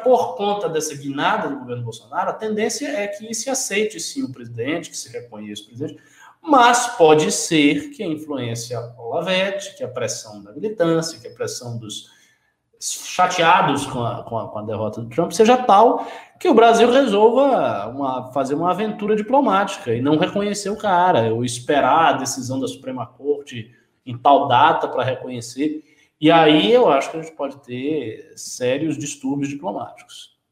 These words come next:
né? Então, assim, são essas duas coisas. É,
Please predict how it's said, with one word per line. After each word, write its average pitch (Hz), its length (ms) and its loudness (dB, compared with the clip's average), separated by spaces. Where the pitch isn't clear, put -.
né? - 240 -20
Então, 120 200 -2
assim, 117 200 -4
são 135 140 -4
essas 143 200 -2
duas 175 160 -2
coisas. 131 760 0
É, 127 760 -2